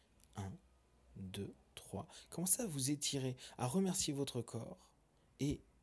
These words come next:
à remercier le travail que vous venez de faire.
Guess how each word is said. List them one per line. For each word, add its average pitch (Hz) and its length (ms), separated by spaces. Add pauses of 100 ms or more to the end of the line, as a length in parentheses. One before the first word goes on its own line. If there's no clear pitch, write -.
(500)
à 117 80
remercier 143 680 (300)
le - 100
travail 156 380
que - 140
vous 117 120
venez 117 260
de 110 120
faire. - 460